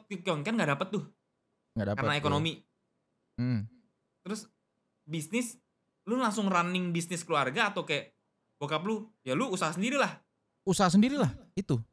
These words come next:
Speaker 2: yang dia bilang.
Speaker 1: Modal, dimodalin.
Speaker 2: Nggak dimodalin juga. Sampai detik ini sih
Speaker 1: Dari
Speaker 2: sebenarnya, ya bokap gua adalah modalin gua beberapa usaha gua yang kayak, gua pernah cerita sama lu kan, gua pernah buka sembilan kali bisnis.
Speaker 1: Heeh.
Speaker 2: Dari sembilan bisnis itu cuman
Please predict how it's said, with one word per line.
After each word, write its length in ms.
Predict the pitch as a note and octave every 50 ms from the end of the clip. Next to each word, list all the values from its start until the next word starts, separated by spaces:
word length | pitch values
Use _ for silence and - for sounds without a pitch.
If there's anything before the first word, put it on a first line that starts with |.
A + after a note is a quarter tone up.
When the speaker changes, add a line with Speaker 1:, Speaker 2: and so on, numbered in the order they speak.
| _ _ _
Speaker 2:
yang 100 | - B2+ B2+
dia 100 | A#2+ A#2
bilang. 160 | A2 - E3+
Speaker 1:
Modal, 220 | F#3 F#3 D#3+ C3 A2+ A2 A#2 - _
dimodalin. 680 | - C#3 D3 D3+ D#3 D3+ D#3+ E3+ E3 D3+ B2 A2 G#2+ - _ _ _ _ -
Speaker 2:
Nggak 300 | F3 F3+ F#3 F3+ F3 E3
dimodalin 480 | E3 D#3+ D#3 D#3 D#3 D3+ D3 D3+ D3 D3
juga. 260 | D3 C#3+ B2+ G#2+ - - _ _ _ _ _ _ _ _ _ _ _ _ _ _ _ _ _ _ _ _ _ _ _ _ _ _ _
Sampai 380 | - - - E3 E3 E3 F3 F#3
detik 300 | E3+ F3 D#3 F3 G3 C3+
ini 240 | D#3+ F3+ G3 A3+ B3
sih 80 | - B3
Speaker 1:
Dari 100 | B3+ -
Speaker 2:
sebenarnya, 320 | - E3+ F3 F3 G#3 A3 -
ya 160 | - D3+ E3+ E3+
bokap 220 | C#3+ C3+ - D#3+ D3+
gua 180 | E3+ A3 A3 E3+
adalah 260 | C#3+ D3+ D3 C#3+ C3+
modalin 380 | C3+ C#3 B2 B2 B2 B2 A#2+ A#2+
gua 140 | A#2 A#2+ C#3
beberapa 440 | C3 B2+ A2+ A2+ A2 G#2 - G#2+ G#2+
usaha 320 | - A2+ A2 - G#2+ G#2+ G#2
gua 180 | G#2 G#2+ A#2 A2+
yang 140 | A2+ G#2+
kayak, 240 | G#2+ - G#2 G2 - _ _
gua 140 | _ - F#3
pernah 220 | F3+ F#3+ F3 E3+ D#3+
cerita 280 | C#3+ D3+ C#3+ C3+ -
sama 160 | C#3+ C3+ C#3 C3+
lu 80 | D3
kan, 160 | D#3 D3 C#3+
gua 120 | D3+ C#3+ C#3+
pernah 220 | - - B2 B2 A#2+
buka 200 | A#2+ A2 - A2
sembilan 420 | A2 - B2 A#2 A#2+ A2+ A#2 G#2+
kali 200 | A2 G#2+ G#2+ A2
bisnis. 600 | G#2+ G#2 G#2+ G2+ - A2+ A2+ A#2 - - - - _ _ _ _ _
Speaker 1:
Heeh. 240 | - B2 A#2 A#2 A2+ A2+ - _ _ _ -
Speaker 2:
Dari 160 | C#3 C#3+ D#3+ F#3+
sembilan 480 | - - F#3 F3 E3+ E3 E3 D#3+ E3
bisnis 320 | D#3 D#3 - - D3 - D#3
itu 240 | C#3+ - F#3+ G3+ F#3+
cuman 600 | - - D#3+ D3+ D3+ D3 C#3+ D3 D3+ D3 D3+ D3